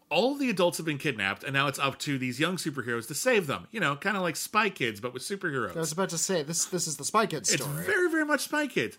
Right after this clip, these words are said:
Speaker 1: You know, here's the thing, though. Spy Kids rocked.
Speaker 2: Yeah, Spy Kids is really good.
Speaker 1: First Spy Kids in particular, excellent
Speaker 2: Hmm.
Speaker 1: movie. And it's a perfectly good framework for another superhero movie, and I'm not gonna begrudge Robert Rodriguez for revisiting a theme,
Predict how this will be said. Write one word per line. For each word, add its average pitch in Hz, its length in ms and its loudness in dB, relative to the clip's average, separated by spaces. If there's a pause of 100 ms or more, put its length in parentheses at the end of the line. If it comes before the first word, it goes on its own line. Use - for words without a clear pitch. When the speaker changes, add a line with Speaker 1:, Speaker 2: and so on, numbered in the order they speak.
(120)
Speaker 1:
You 196 100 -2
know, 302 140 2
here's 330 220 0
the 285 80 -2
thing, 294 260 -4
though. 123 240 0 (500)
Spy 330 320 0
Kids 339 400 2
rocked. 127 680 -2 (220)
Speaker 2:
Yeah, 262 80 -4
Spy 240 220 4
Kids 247 180 4
is 165 120 0
really 175 280 6
good. 160 260 2
Speaker 1:
First 403 280 8
Spy 403 220 2
Kids 330 200 2
in 294 80 -2
particular, 247 540 0 (260)
excellent 294 640 0
Speaker 2:
Hmm. 151 60 -10
Speaker 1:
movie. 185 600 -2 (320)
And 214 100 4
it's - 100 0
a 196 60 0
perfectly 359 640 0
good 220 240 -2
framework 190 640 -2
for 175 140 -4
another 151 240 -2
superhero 214 560 0
movie, 135 360 -2 (180)
and 208 140 0
I'm 220 100 -2
not 294 220 -2
gonna 381 160 -2
begrudge 180 540 0
Robert 156 320 0
Rodriguez 147 600 0
for 151 80 -6
revisiting 135 640 0
a 123 60 -4
theme, 95 580 -8